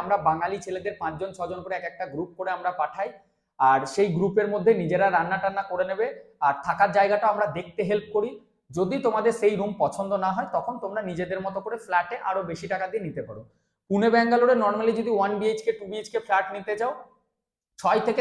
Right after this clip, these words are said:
সাড়ে সাত হাজার টাকার মধ্যে পেয়ে যাওয়া যায়, যেখানে পাঁচ থেকে ছজন থাকতে পারবে একটা সাড়ে সাত হাজার টাকার রুমে। তারপর কিছুটা অ্যাডভান্স মানি নিয়ে থাকে আট দশ হাজার টাকা,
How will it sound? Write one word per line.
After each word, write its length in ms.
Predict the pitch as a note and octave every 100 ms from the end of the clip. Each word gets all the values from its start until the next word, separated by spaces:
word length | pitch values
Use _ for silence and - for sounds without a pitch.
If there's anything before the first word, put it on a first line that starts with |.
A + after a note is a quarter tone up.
| A#3
সাড়ে 160 | F#3 F#3+
সাত 120 | G#3+ G#3+
হাজার 160 | G#3 G#3+
টাকার 180 | G#3+ G#3+
মধ্যে 160 | G#3 A3 G#3
পেয়ে 180 | F#3+
যাওয়া 140 | G3+ G3+
যায়, 120 | B3 - _ _ _
যেখানে 220 | F#3 A3+ A#3
পাঁচ 160 | G3 G3 -
থেকে 140 | A3 A3+
ছজন 240 | F3+ F#3 A3
থাকতে 240 | F#3+ F3+ F3
পারবে 160 | E3 E3 D#3+
একটা 120 | F#3 F3+
সাড়ে 140 | F#3 G3
সাত 120 | F#3+ F#3+
হাজার 180 | F#3+ F#3+
টাকার 180 | F#3+ F#3 D3
রুমে। 220 | A#2 G#2 - _ _ -
তারপর 220 | G#3 G#3+ C4
কিছুটা 260 | A#3 B3+ B3+
অ্যাডভান্স 340 | A#3 F#3+ A#3 G3+
মানি 140 | A3+ A3+
নিয়ে 120 | G#3 G#3
থাকে 140 | G#3 G#3+
আট 80 | F#3+ G3
দশ 80 | G3
হাজার 160 | G3+ -
টাকা, 140 | G3+